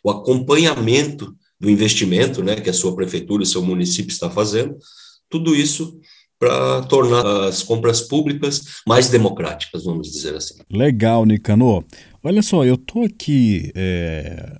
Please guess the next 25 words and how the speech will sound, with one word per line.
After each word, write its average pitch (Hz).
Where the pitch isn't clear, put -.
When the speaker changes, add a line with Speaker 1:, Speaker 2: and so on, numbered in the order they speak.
Speaker 2:
na-, 107
navegando 110
pela 92
plataforma 90
e, 123
assim, 143
estou 202
vendo, 104
Nicanor, 85
centenas 220
e 185
mais 180
centenas 180
de 156
editais 147
que -
estão, 254
assim, 233
abertos 160
em 156
prefeituras 151
de 165
todo 233
o 220
país. 117